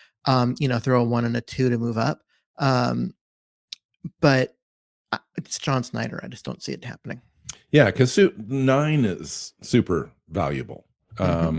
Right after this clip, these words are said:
Speaker 2: and we just haven't seen that, um, for ten, eleven years with this team. Uh, we've been picking in the late twenties for, you know, consistently for a long time. Now we're sitting at nine. Nine is pretty valuable. If we drop back to fifteen, that's literally worth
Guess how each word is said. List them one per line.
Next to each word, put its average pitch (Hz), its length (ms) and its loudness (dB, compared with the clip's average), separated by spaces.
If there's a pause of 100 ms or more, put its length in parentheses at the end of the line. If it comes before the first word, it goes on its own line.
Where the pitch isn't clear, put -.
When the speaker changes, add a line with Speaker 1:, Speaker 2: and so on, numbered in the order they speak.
(120)
Speaker 2:
and 104 60 0
we 120 100 4
just 110 160 0
haven't 85 240 2
seen 104 240 0
that, 76 260 -4 (200)
um, 76 440 -6
for 76 380 -4 (100)
ten, 76 360 -4
eleven 80 340 -2
years 80 480 -6
with 87 200 -4
this 78 220 -6
team. 78 320 -4 (440)
Uh, 87 220 -2
we've 82 140 -2
been 80 140 -2
picking 80 260 -2
in 78 80 -4
the 80 100 -4
late 80 220 -4
twenties 85 360 -2
for, 80 300 -6
you 82 140 -6
know, 73 100 -4
consistently - 580 -6
for 80 140 -6
a 82 60 0
long 78 180 -2
time. 87 300 0
Now 85 160 2
we're 82 100 2
sitting - 320 -8
at - 140 -12
nine. 87 360 0
Nine 90 280 2
is 80 100 -2
pretty 95 280 -2
valuable. 80 580 -2
If 85 100 -6
we 85 100 -2
drop 85 280 -2
back 80 220 -4
to 78 80 -8
fifteen, 82 500 -4
that's 80 240 -6
literally 85 560 2
worth 82 320 0